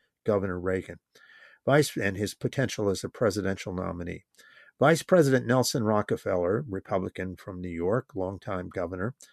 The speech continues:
dismissed Reagan as a, quote, "minority of a minority," unquote, who, quote, "has been taking some extreme positions," unquote.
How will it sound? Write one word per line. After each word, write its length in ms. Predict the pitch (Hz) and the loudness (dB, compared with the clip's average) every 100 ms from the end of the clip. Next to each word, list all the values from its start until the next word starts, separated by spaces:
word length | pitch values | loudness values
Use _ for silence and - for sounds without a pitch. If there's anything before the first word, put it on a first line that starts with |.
| - _ | -20 _
dismissed 480 | 151 - 160 170 - | 0 2 4 2 4
Reagan 340 | 135 127 120 110 | 2 4 4 4
as 200 | 107 - | 2 2
a, 220 | 101 - | 0 0
quote, 300 | - 190 185 - _ _ - | 4 6 6 2 _ _ -2
"minority 520 | 110 139 202 196 185 | 2 4 6 8 8
of 120 | 180 | 8
a 60 | 156 | 6
minority," 600 | 139 131 127 107 92 - 110 | 4 4 6 4 4 0 -2
unquote, 540 | 95 - 98 92 - - | -4 -2 -2 -2 -2 0
who, 220 | 107 98 | 0 0
quote, 320 | - 170 151 | 2 4 4
"has 240 | - 135 - | 2 2 2
been 120 | 101 | -6
taking 380 | - 151 151 117 | -2 -2 0 -4
some 220 | - 117 | -4 -4
extreme 500 | 98 - 123 127 110 | -4 -4 0 0 0
positions," 580 | 110 92 98 95 85 - 107 | -2 -2 -4 -6 -14 -10 -8
unquote. 440 | 90 - 95 | -8 -8 -10